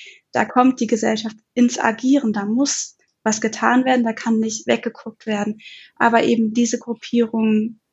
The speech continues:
um die es bei uns geht, die sind eben so stark nach innen gerichtet und die sind destruktiv gegenüber ihren eigenen Mitgliedern,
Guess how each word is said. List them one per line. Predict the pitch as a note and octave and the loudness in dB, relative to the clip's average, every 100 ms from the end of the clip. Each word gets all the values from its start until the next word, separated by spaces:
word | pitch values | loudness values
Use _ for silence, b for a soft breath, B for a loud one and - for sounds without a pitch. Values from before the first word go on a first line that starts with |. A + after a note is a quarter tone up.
| _ _ _ _ - | _ _ _ _ -2
um | A3+ A3 | 0 2
die | A#3 | 2
es | A3 | 0
bei | G#3+ | 0
uns | A#3 A#3 A3+ | 2 2 2
geht, | A3 G#3+ G#3+ | -4 -4 -4
die | A3+ A3 | -4 -2
sind | A3+ A3 | -2 -2
eben | G#3+ G#3 G#3+ A3 | -4 -6 -6 0
so | A#3+ | 2
stark | A3+ A#3 G#3+ | 2 2 0
nach | G#3 | -2
innen | - A3 G#3 | -2 0 0
gerichtet | G3+ G#3 A#3 - | -2 -8 -8 -4
und | A3+ A3 | -2 -2
die | |
sind | G#3+ G#3+ - | -4 -4 -2
destruktiv | A#3 - A#3 G#3+ A#3+ - | -2 -2 -8 -2 -2 2
gegenüber | A3+ A3 A3 A3 | 2 2 2 0
ihren | A3+ A3 F#3 | 0 -2 0
eigenen | G#3+ G#3 G#3 G#3+ | 0 0 0 2
Mitgliedern, | C4+ - A3 A3 G#3+ G#3+ | 2 0 -4 0 0 0